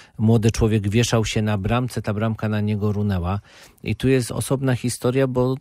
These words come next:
teraz pojawia się pytanie, oczywiście tu czyjaś odpowiedzialność powinna być, bo bramka była źle przymocowana.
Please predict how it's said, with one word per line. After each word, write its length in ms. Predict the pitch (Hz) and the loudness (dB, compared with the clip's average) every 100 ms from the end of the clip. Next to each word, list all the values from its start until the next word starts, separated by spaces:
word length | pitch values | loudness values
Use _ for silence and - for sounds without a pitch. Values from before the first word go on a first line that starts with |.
| - | -2
teraz 300 | 131 139 - | 0 0 0
pojawia 320 | 131 131 139 | 0 2 0
się 140 | - | -2
pytanie, 500 | - 123 123 135 135 - - - | -4 0 0 2 0 -2 -12 -10
oczywiście 480 | 131 139 131 - 117 | -4 0 0 2 -2
tu 200 | - 120 - | 0 -2 0
czyjaś 340 | 139 135 117 | 2 2 2
odpowiedzialność 720 | - - 120 117 120 120 113 | -2 -4 0 2 2 2 0
powinna 400 | - 107 113 110 | -2 -2 2 2
być, 160 | 107 98 | 0 0
bo 140 | 98 | 0
bramka 380 | 95 107 107 107 | 2 2 2 0
była 300 | 101 110 107 | 2 4 4
źle 200 | 95 107 | 2 0
przymocowana. 720 | - 113 107 117 98 90 107 | 0 0 0 0 0 0 -2